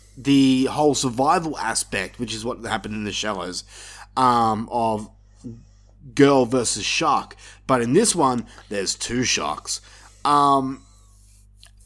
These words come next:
and shit happens. Like, shark hap-, action happens.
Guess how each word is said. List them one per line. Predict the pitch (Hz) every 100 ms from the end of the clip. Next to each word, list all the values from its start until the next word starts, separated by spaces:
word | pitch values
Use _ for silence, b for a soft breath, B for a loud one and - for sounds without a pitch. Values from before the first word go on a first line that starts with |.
| -
and | 196
shit | 190 277 240
happens. | - 185 127 113
Like, | 131
shark | - 196 202
hap-, | - 196 -
action | 165 165 - 147
happens. | 196 220 165 101